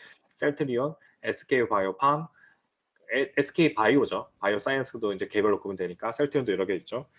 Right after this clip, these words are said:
그 다음에 삼성 바이오로직스입니다. 이 세 가지로만 보시는 게, 어, 정확하다라고 보시면 될 것 같아요. 계산이 되거든요, 걔네들은.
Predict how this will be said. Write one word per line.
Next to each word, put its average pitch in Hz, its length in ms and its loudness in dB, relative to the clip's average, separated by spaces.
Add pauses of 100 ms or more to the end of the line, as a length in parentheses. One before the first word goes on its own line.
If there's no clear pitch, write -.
(220)
그 - 100 -10
다음에 107 340 0
삼성 143 300 -4
바이오로직스입니다. 87 880 -8 (140)
이 - 40 -18
세 165 140 -8
가지로만 143 840 -2
보시는 104 420 -6
게, 113 260 -8 (540)
어, 90 280 -12 (340)
정확하다라고 98 800 -6
보시면 98 340 -16
될 87 120 -20
것 90 120 -16
같아요. 90 180 -18
계산이 147 360 -6
되거든요, 85 420 -14
걔네들은. 85 500 -20